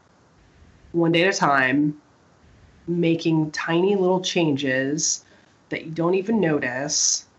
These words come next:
you know, sending out some energy in a way that you're, you know, maybe conscious of, maybe not, but, like, trying to do something positive, trying to do something helpful.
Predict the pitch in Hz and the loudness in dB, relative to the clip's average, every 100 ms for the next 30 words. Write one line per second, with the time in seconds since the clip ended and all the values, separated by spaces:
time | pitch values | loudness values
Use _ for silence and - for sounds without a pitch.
0 | _ _ _ _ - - 139 120 - - | _ _ _ _ -20 -20 -16 -16 -10 -6
1 | - 180 190 208 202 214 196 - 175 170 | -4 -4 0 0 0 -4 -4 0 0 2
2 | 156 151 165 156 151 147 - 147 92 - | 0 0 2 2 0 -2 -4 -10 -10 -12
3 | _ _ _ - - - - 127 - 156 | _ _ _ -20 -18 -12 -10 -10 -8 -4
4 | 143 165 - 151 147 - 139 156 135 143 | -4 -4 -6 -6 -4 -4 -4 -4 -4 -2
5 | 151 143 117 - 98 98 - 147 165 185 | 0 0 0 -6 -18 -20 -16 -8 -6 -4
6 | 185 196 190 160 127 92 69 - - - | -6 -4 -2 0 -2 -6 -16 -20 -20 -20
7 | - 156 160 170 170 185 175 165 - _ | -20 -12 -8 -8 -4 -2 -2 -2 -8 _
8 | _ _ - - - - 110 - | _ _ -4 -2 -2 -8 -14 -16